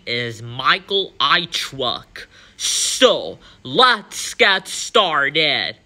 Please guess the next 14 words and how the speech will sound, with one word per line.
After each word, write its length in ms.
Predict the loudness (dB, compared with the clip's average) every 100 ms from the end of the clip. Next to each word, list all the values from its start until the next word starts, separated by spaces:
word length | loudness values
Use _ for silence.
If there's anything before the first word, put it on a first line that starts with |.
| _ _ _ _
So, 420 | -14 -12 -8 -6
we're 380 | -6 -6 -4 -4
going 320 | -6 -6 -6
to 40 | -4
be 200 | -6 -6
looking 480 | -6 -6 -4 -4 0
at 240 | 2 0
Michael 720 | -4 -4 0 0 -2 -6 -4
Iwatchuk. 1000 | 2 2 2 -2 -10 -6 -4 -4 -6 -16 -16 -20 -18
So, 720 | -12 -10 -4 -2 0 -2 -4
could 200 | -6 -4
you 160 | -2 0
just 220 | -2 -2
see 500 | -6 -4 -2 -2